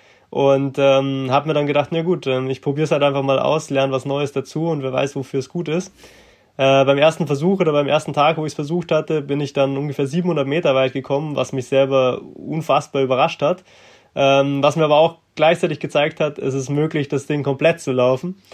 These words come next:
mit Augenbinde. Und so hab ich's dann am Tag drauf nochmal versucht und, ähm, dann tatsächlich auch geschafft und, ähm, teile mir seitdem sozusagen mit Friedi diesen Rekord,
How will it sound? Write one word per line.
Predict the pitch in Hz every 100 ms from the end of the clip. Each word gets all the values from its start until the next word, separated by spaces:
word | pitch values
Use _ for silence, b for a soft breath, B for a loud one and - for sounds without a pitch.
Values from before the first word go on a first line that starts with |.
| B B B 143
mit | 131
Augenbinde. | 131 143 139 151 151 147
Und | 139 131
so | 139
hab | 143
ich's | -
dann | 135
am | 131
Tag | 127 143 -
drauf | 131 135 156 147
nochmal | 156 151 131
versucht | 131 143 165 165 -
und, | 131 131 131 135
ähm, | 131 131 131
dann | 127
tatsächlich | 135 127 139 135 135
auch | 123
geschafft | - 143 147 -
und, | 127 127 123
ähm, | 127 127 127 123 120 120
teile | - 127 131
mir | 135
seitdem | 135 135 139 139
sozusagen | 135 - 143 139
mit | 139
Friedi | - 160 156
diesen | 147 143
Rekord, | 135 131 147 180